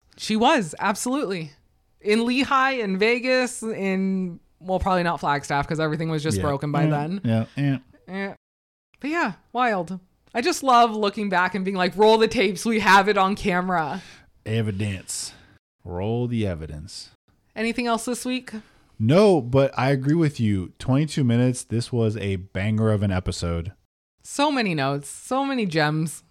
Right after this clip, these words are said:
Speaker 1: in such a compact amount of time.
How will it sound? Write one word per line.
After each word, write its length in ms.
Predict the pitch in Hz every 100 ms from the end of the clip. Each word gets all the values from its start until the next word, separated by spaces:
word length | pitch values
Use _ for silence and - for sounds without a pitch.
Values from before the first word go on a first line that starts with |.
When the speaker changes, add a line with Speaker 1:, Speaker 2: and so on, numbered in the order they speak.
| _ _ _ _ _
Speaker 1:
in 120 | 202
such 200 | 214 233
a 60 | 247
compact 800 | 247 - 226 214 208 190 170 180
amount 240 | 180 151
of 80 | 151
time. 380 | 165 147 147 156